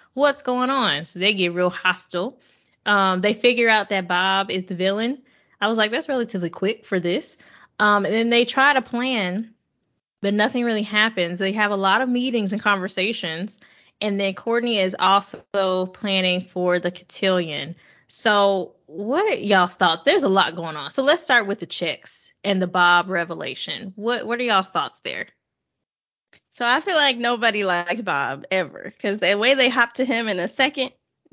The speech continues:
Speaker 2: they, that, that was been there. Nobody liked this man. Um,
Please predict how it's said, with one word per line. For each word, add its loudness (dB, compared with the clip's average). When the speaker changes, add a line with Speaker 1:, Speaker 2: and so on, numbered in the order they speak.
Speaker 2:
they, 4
that, 4
that 4
was 2
been 2
there. 2
Nobody 2
liked 0
this -6
man. -2
Um, -6